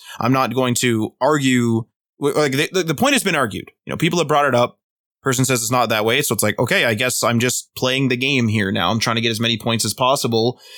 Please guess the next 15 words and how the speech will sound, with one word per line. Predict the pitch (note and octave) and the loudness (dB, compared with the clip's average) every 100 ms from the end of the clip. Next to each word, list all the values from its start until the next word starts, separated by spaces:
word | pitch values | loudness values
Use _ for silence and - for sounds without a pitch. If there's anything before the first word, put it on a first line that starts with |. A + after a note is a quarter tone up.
| - | -8
and | A2 | -2
am | A#2+ | 0
I | |
really | A2+ A#2+ A#2+ | 2 0 0
going | A#2 A#2+ | 0 0
to | |
try | A2 B2 | 0 -2
to | A2+ | 0
change | B2+ A#2 | -2 -2
the | A2+ | -2
rules?" | A#2 D3+ F#3+ E3+ | 0 2 2 2
Well, | A#2+ A#2+ A#2 A2+ _ - | 2 2 2 -4 _ -6
we | |
tried, | B2+ D#3 D3+ E3 D3+ - - - | 0 2 2 -2 -6 -20 -20 -4
failed. | C3+ C#3 C#3 | 0 0 0